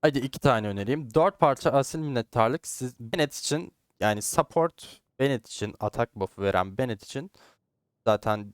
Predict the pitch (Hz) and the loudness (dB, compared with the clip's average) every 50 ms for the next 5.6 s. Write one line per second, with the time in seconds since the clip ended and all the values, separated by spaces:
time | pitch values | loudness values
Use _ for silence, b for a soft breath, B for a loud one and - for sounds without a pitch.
0 | _ - 123 113 104 98 90 95 98 92 - - 123 117 120 - - - - - | _ 0 2 4 4 2 0 -4 -8 -8 -2 0 2 2 2 0 -2 -6 -6 -2
1 | 104 95 90 90 98 123 - - - 135 110 92 - 73 - 135 139 - - 135 | 0 0 0 0 -4 -8 -10 -6 -6 -6 -6 -4 -6 -10 -10 -10 -12 -6 -4 -4
2 | 107 107 104 117 113 110 110 - - - 117 110 107 101 - - 110 101 104 - | -4 -2 -2 -2 0 0 -2 -2 0 0 0 0 0 -4 -4 -2 0 0 -2 -4
3 | - 110 104 101 90 90 - - 185 185 180 175 165 156 - - 120 _ _ _ | -8 -6 -4 -4 -4 -4 -6 -8 -8 -4 0 0 0 0 0 -4 -10 _ _ _
4 | - 127 127 120 113 110 110 - - - 117 110 107 - - 107 98 98 101 101 | 0 0 0 0 0 -2 -4 -4 -6 -8 -10 -10 -8 -4 -2 -2 -2 -2 -4 -6
5 | - _ - 135 120 - - - - 113 131 185 | -6 _ 0 0 0 0 -4 -8 -8 -8 -8 -8